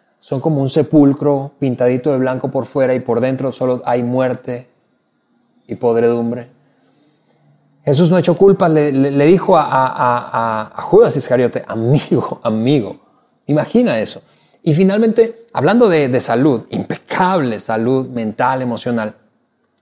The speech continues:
Jesús perdonó, fue capaz de perdonar ante semejante rechazo, perdonar a sus captores y a sus asesinos. ¿Recuerdas aquella famosa frase mientras está crucificado y dice,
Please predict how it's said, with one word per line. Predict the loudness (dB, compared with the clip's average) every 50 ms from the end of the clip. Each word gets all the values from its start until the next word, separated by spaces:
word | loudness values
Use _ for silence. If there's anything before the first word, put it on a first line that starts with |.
| _ _
Jesús | -6 -4 -4 -4 -4
perdonó, | -2 0 0 0 0 -2 -4 -4 -4
fue | -4 -4 -4
capaz | -4 -4 -2 -2 -2 -2
de | -4
perdonar | -4 -2 -2 -2 -2 -2 -2 -4 -4 -4
ante | -6 -8 -6 -4 -4 -4 -4 -4 -8 _ _
semejante | -20 -18 -10 -4 -4 -2 -2 -2 -6 -6 -6 -4 -4 -4 -4 -4
rechazo, | -6 -6 -4 -4 -6 -6 -6 -8 -10 -12 -16 _ _ _ _ _ _ 0
perdonar | 0 2 2 2 0 0 0 0 0 -2
a | -2
sus | -4 -6 -8 -6
captores | -6 -6 -4 -2 0 0 2 0 -2 -6 -10 -12 -16 _ _ _ _
y | -4 -4
a | -2
sus | -2 -2 -2 -4 -4 -6
asesinos. | -6 -6 -4 -4 -4 -2 -2 -2 -2 -2 -4 -6
¿Recuerdas | -6 -2 0 0 0 0
aquella | -2 -2 0 -2 -2 -4 -6 -14 _ _ _
famosa | -6 -4 -2 -2 -2 -2 -2 -4 -6
frase | -4 -2 -2 -2 -2 -2
mientras | -6 -6 -6 -6 -8 -8
está | -6 -6 -6
crucificado | -4 -4 -4 -4 -4 -4 -4 0 0 0 0 -2 -6 -12 -20 _ _ _ -6
y | -2 0
dice, | 2 2 0 0 -4 -6 -6